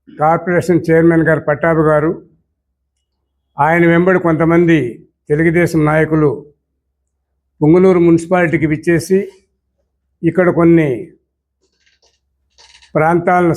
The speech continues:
సందర్శించి, ప్రెస్ మీట్లో మాకు సంబంధించిన, మా పార్టీకి సంబంధించిన స్థానిక శాసనసభ్యులు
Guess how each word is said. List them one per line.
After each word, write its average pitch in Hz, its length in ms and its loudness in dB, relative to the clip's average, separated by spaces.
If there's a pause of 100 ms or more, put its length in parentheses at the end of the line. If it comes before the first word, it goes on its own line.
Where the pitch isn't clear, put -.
సందర్శించి, 170 640 0 (3750)
ప్రెస్ 160 260 0
మీట్లో 180 400 2 (2250)
మాకు 156 460 0
సంబంధించిన, 185 640 0
మా 165 140 0 (140)
పార్టీకి 170 380 -2
సంబంధించిన 165 640 -2 (1500)
స్థానిక 185 460 -2
శాసనసభ్యులు 160 760 -2